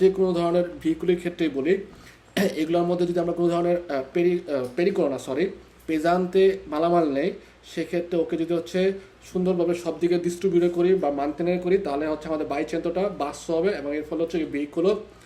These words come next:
সমান্তরাল আকারে চলাচল করবে। বিশেষ করে কুরবার মধ্যে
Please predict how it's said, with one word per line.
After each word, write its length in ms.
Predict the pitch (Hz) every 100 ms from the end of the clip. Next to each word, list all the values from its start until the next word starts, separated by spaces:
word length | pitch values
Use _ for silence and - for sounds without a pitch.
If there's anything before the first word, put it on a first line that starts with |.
| - -
সমান্তরাল 560 | - 175 180 180 175
আকারে 260 | 165 185 196
চলাচল 340 | 180 170 175
করবে। 260 | 156 131 123 - - - - - - - - - - -
বিশেষ 240 | 160 180
করে 240 | - 185 185 185
কুরবার 380 | 220 208 214
মধ্যে 480 | 202 190 190 170 185